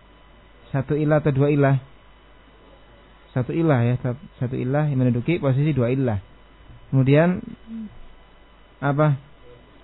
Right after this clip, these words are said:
Wazan fi'il. Kemudian al-adl. Kemudian taknis.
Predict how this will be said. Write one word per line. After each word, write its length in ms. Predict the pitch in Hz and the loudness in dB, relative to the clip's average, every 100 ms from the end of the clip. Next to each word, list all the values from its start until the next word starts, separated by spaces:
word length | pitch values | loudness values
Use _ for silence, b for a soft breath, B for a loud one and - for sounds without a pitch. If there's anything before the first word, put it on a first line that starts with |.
| - | -2
Wazan 320 | 135 131 131 | 2 4 4
fi'il. 360 | 156 165 131 98 98 - - | 6 4 4 0 -6 -10 -6
Kemudian 480 | 135 135 147 175 156 - - - - | 0 4 4 4 0 -6 -20 -20 -8
al-adl. 640 | 147 143 147 151 160 123 104 - - - - - - - - - - | -2 2 4 6 6 2 -2 -6 -20 -20 -20 -20 -20 -20 -20 -12 2
Kemudian 520 | 147 143 156 185 160 - - - - - - - - - - - - - - - - - - - - | 4 6 6 6 2 -2 -18 -20 -20 -20 -20 -20 -20 -20 -20 -20 -20 -20 -20 -20 -20 -20 -20 -10 -4
taknis. 400 | 147 165 175 | 2 4 4